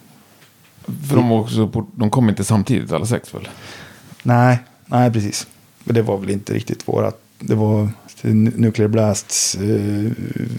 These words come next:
Speaker 2: distro som heter Blood Blast. Deras, de, de ville göra lite singel,
Speaker 1: Okej.
Speaker 2: singelstylen.
Speaker 1: Mm.
Speaker 2: Men det var ju, det är ju en, en sex låtars E P, kan man säga.
Speaker 1: Okej.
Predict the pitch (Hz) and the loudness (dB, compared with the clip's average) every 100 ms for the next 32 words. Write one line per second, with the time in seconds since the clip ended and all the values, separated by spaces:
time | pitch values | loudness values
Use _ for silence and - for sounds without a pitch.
0 | - 127 110 - - 120 104 - _ - | -4 -2 0 -2 -2 -2 -2 -8 _ -10
1 | - 104 104 101 113 - 113 107 104 110 | -6 -2 0 -2 -4 -2 0 0 -2 -4
2 | - - - - - - - - - _ | -6 -10 -20 -20 -20 -20 -20 -20 -20 _
3 | 120 113 113 - - - - 120 117 113 | -2 0 0 -2 -4 -6 -4 -2 0 2
4 | 110 107 104 104 - - 131 107 113 - | 2 2 0 -4 -8 -8 -2 0 0 -4
5 | - - 107 101 107 - - 107 101 - | -6 -2 0 0 -4 -8 -6 -2 -2 -4
6 | - 117 113 - 110 117 - 101 113 113 | -4 0 0 0 -4 -4 0 4 4 4
7 | 104 98 90 - 110 104 95 98 - - | 2 -2 -4 -4 -2 0 -2 -6 -8 -14
8 | - - 107 107 - 104 98 110 107 101 | -8 -4 -2 -2 -2 -4 -2 -4 -4 -4
9 | 110 101 - 117 110 113 131 123 - | -4 -6 -8 -6 -4 -2 0 -2 -4